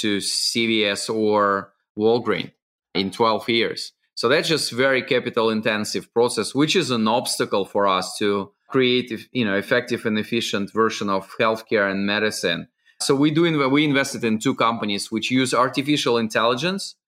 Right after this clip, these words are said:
to suggest you particular molecules which will be more successful to fight this particular disease. Rather than d-, going through kind of libraries or trials,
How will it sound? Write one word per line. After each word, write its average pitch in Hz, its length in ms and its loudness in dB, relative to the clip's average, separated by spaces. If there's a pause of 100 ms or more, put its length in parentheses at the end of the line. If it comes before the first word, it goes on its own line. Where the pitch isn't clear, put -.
(340)
to 143 80 2
suggest 139 600 0
you 120 380 2 (300)
particular 135 880 2 (340)
molecules 120 840 0
which 127 240 0
will 127 140 4
be 120 180 0
more 123 320 2
successful 117 720 0
to 110 100 -4
fight 107 380 2
this 117 180 -2
particular 107 500 -2
disease. 95 640 -4 (400)
Rather 131 300 2
than 117 180 -2
d-, 131 80 -6
going 135 360 2
through 113 380 0
kind 107 160 2
of 101 100 2
libraries 110 680 0
or 104 260 0
trials, 113 800 0